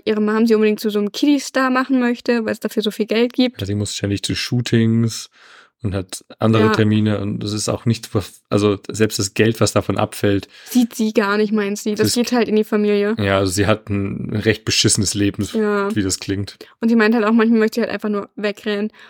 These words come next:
Speaker 1: Deswegen ist sie halt auch wahrscheinlich so froh, jetzt bei Ravi zu sein, weil sie halt einfach Ablenkung hat und Ravis Dad halt, ähm, mit ihrem Dad gesprochen hat darüber.
Speaker 2: Mhm. Das klang aber auch so, als ob da sehr wohl irgendwie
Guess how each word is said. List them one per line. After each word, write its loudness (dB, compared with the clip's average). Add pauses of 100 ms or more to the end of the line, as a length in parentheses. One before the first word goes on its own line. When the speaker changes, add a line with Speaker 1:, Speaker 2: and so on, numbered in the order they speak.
(100)
Speaker 1:
Deswegen 2
ist 2
sie 4
halt 2
auch -2
wahrscheinlich -2
so 0
froh, 2
jetzt -2
bei -2
Ravi 0
zu -4
sein, 2
weil 2
sie 4
halt 0
einfach -4
Ablenkung 0
hat -4
und -4
Ravis 0
Dad 0
halt, 0 (580)
ähm, 2
mit 0
ihrem 2
Dad -4
gesprochen -2
hat -2 (260)
darüber. -2 (360)
Speaker 2:
Mhm. 2 (680)
Das 4
klang 0
aber 4
auch 0
so, 0
als 2
ob -2
da 0 (520)
sehr 0
wohl 4
irgendwie 0